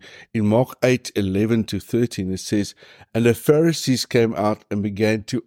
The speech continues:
argue with him, demanding from him a sign from heaven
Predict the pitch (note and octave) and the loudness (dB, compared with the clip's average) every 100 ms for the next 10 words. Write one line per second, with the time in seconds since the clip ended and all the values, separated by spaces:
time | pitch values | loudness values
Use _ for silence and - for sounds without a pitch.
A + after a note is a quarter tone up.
0 | _ G2+ A2+ A#2 G2+ F#2+ F2 - _ _ | _ 2 2 2 -2 -6 -8 -12 _ _
1 | _ _ _ - G#2 B2 - F#2+ F2+ - | _ _ _ -6 0 0 0 -4 -4 -8
2 | _ A#2 G#2+ G#2 A2+ C#3 D#3 D3+ C3+ - | _ 0 2 4 4 4 4 2 0 -2
3 | A#2+ A2+ G#2+ G#2+ - G2 - - B2+ B2 | -2 0 -2 -4 -6 -10 -6 -2 0 0
4 | A#2 - F#2+ F2+ F2+ E2 | -2 -4 -4 -4 -6 -8